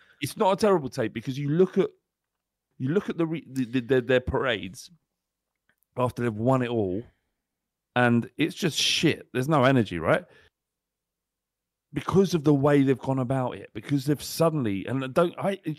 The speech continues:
know, genuinely from the, uh, uh, uh, from, uh, if I was to speak to a Man City fan, I would take nothing away from their experiences,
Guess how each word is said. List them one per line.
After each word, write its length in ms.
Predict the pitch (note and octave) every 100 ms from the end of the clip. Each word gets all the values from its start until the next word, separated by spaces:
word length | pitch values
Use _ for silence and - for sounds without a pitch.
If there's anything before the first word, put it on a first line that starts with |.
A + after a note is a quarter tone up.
| F#3
know, 120 | E3+
genuinely 560 | - E3+ E3+ D3 D3+
from 220 | D3+ C#3 B2+
the, 80 | C3+
uh, 220 | A#2 G#2+ A2+
uh, 140 | A#2+
uh, 180 | F#2 - - C3
from, 240 | - A#2 A2
uh, 20 | - - _ _ _ _ - B2+
if 80 |
I 40 | D3
was 140 | C#3+
to 80 | C3+
speak 260 | - E3 C3+
to 60 |
a 40 | C#3+
Man 160 | C3+
City 220 | B2 - G#2+
fan, 200 | G2+ F#2+
I 60 |
would 160 | G#2+ A#2
take 240 | - B2+
nothing 380 | B2 C3+ - B2
away 300 | A2+ G#2+ G#2
from 200 | G2 G2
their 200 | F#2+ F#2
experiences, 760 | - - G2+ E2+ - - -